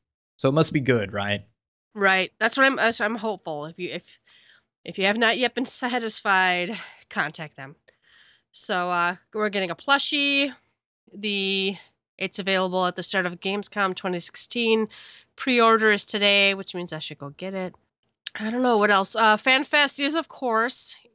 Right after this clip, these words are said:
Speaker 2: in Las Vegas at the Paris, the thirteenth, fourteenth, and fifteenth. The thirteenth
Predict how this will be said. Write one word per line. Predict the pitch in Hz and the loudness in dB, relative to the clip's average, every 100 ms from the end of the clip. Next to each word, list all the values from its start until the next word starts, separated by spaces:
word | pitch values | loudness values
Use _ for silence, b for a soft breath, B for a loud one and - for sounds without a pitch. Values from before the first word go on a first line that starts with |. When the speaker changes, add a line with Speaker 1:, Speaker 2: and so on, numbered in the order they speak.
| _ | _
Speaker 2:
in | 220 208 226 | -2 -2 2
Las | 208 240 | 0 0
Vegas | - 196 185 196 - | -2 -2 0 -4 -6
at | 170 | -10
the | - | -10
Paris, | - 196 175 233 - b b b b | -2 0 0 -2 -8 b b b b
the | 196 | -10
thirteenth, | - 220 220 269 - | -2 -2 -2 -8 -8
fourteenth, | - 214 262 262 | -6 -4 -4 -4
and | 269 254 | -6 -4
fifteenth. | 190 - 180 185 B B B - | -6 -4 -6 -6 B B B -4
The | 226 | 2
thirteenth | 302 320 359 311 277 | 2 2 2 0 -2